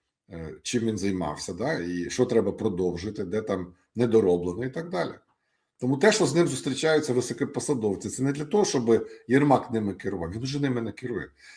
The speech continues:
Особливість нашої країни, Російської Федерації, Білорусі, оцього колишнього простору С Н Д,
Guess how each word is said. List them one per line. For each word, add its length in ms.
Особливість 680
нашої 400
країни, 340
Російської 500
Федерації, 560
Білорусі, 600
оцього 400
колишнього 600
простору 480
С 220
Н 100
Д, 160